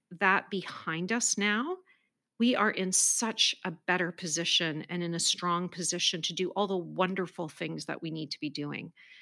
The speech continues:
in terms of fundraising in order to fund more research around launching innovation and all those things that are positive and really impact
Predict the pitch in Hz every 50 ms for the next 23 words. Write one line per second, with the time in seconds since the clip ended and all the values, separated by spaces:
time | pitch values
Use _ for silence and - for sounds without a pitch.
0 | - - _ _ - 190 180 175 - - 180 160 147 - 156 139 - - 247 247
1 | 233 220 208 196 196 190 190 180 170 165 - 175 165 156 147 156 147 - - 156
2 | - - 165 151 151 147 143 139 196 233 226 196 - - 214 190 175 165 - -
3 | - - - - - - _ _ _ _ _ - 160 156 165 160 156 165 190 208
4 | 208 202 - - 180 - - 165 165 151 143 208 214 214 - - - 208 185 175
5 | 160 165 - 170 175 - - 202 226 247 262 240 247 214 - - - 208 196 180
6 | 170 - 170 165 156 151 156 151 - _ - - - - 190 175 208 190 247 247
7 | 269 302 339 339 - _ - - - - _ _ - 185 185 175 180 208 233 226
8 | 226 220 - - _ 185 185 190 190 - - 180 165 151 143 - - - -